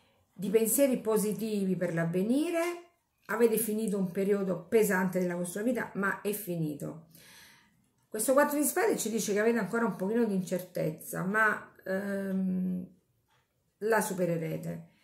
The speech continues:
Siete pronti o pronte per andare avanti per la vostra strada, le prospettive le avete. Eh, queste carte sono molto belle,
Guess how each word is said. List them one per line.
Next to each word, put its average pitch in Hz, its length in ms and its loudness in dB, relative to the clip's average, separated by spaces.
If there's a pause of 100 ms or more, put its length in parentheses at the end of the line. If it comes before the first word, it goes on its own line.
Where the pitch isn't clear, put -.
(320)
Siete 208 320 0
pronti 214 400 0
o 185 40 2
pronte 233 480 2
per 185 120 0
andare 185 260 2
avanti 175 240 -2
per 170 120 -4
la 180 60 -2
vostra 180 280 -4
strada, 220 440 -2
le 175 100 0
prospettive 170 540 -4
le 165 120 2
avete. 196 640 0 (800)
Eh, 156 240 -4
queste 185 260 -2
carte 185 260 0
sono 185 220 0
molto 180 300 -4
belle, 247 680 0